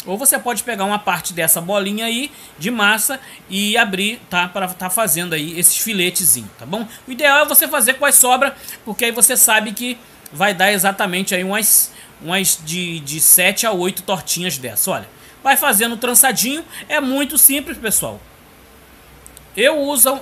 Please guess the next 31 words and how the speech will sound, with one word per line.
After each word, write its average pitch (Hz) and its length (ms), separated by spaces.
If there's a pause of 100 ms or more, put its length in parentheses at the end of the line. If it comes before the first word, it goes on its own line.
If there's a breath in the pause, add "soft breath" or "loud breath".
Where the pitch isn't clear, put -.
a 208 140
faca 233 400
para 220 180
jogar 202 300
as 202 100
pontas 196 340
para 262 220
dentro, 226 460
tá? 247 320 (480)
Para 180 100
ficar 180 260
com 190 60
o 190 60
acabamento 180 420
perfeito. 269 560 (180 loud breath)
E 262 120
assim 294 240
que 277 60
vai 294 100
ficar. 233 440 (160 loud breath)
Vai 202 120
fazer 247 240
isso - 160
com 277 160
todas 277 340
as 269 80
suas - 260
tortinhas, 214 540
tá? 196 260 (240 loud breath)
Suas - 300
tortinhas, 226 600